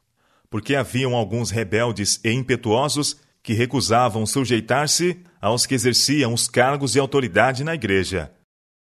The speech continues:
Não somente se arrogavam o direito de exercer o juízo pessoal, mas o de impor publicamente suas opiniões à igreja. Em vista disso, Paulo chamou a atenção dos tessalonicenses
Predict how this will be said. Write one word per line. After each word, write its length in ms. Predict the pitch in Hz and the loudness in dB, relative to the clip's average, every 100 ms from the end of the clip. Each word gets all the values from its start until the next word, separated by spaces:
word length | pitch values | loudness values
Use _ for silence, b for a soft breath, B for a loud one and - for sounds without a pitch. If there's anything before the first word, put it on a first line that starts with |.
| - | -2
Não 160 | 160 | 0
somente 500 | 214 175 107 151 165 | 2 0 0 -2 -2
se 140 | 127 139 | -2 0
arrogavam 640 | 131 110 113 143 107 95 | 0 2 2 2 0 -2
o 80 | 123 | -2
direito 400 | 107 117 135 139 | 0 0 0 -2
de 100 | 107 | -2
exercer 460 | 123 110 101 - 123 | 0 0 0 0 0
o 80 | 107 | 0
juízo 480 | 107 110 160 135 | -2 0 0 -2
pessoal, 640 | - 185 - 160 170 190 B B B | -2 -4 0 0 0 -2 B B B
mas 220 | 110 131 | -2 -2
o 40 | 110 | -2
de 140 | 139 | -4
impor 280 | 123 135 135 | -2 -2 0
publicamente 720 | 185 202 202 135 107 160 151 | -2 -4 -4 -2 -2 -4 -4
suas 380 | - 143 127 - | -2 -2 -2 -2
opiniões 760 | 175 185 185 151 127 170 196 - | -4 -2 -4 -2 -2 -2 -2 -2
à 100 | 160 | -4
igreja. 580 | 190 123 95 87 90 71 _ _ _ _ _ _ _ _ 104 | -4 -2 -2 -2 -4 -8 _ _ _ _ _ _ _ _ -8
Em 80 | |
vista 320 | 90 117 120 92 | -4 -4 -2 -2
disso, 560 | 113 143 160 156 - _ - | 0 0 -2 -4 -10 _ -2
Paulo 240 | 147 170 | 0 0
chamou 360 | - 135 117 139 | 0 0 2 2
a 40 | |
atenção 440 | - 120 - 135 | 0 -2 0 -2
dos 200 | 123 107 | 0 -2
tessalonicenses 1120 | - 160 - 135 120 107 - 139 160 170 - | 0 0 2 2 2 2 2 2 2 0 -2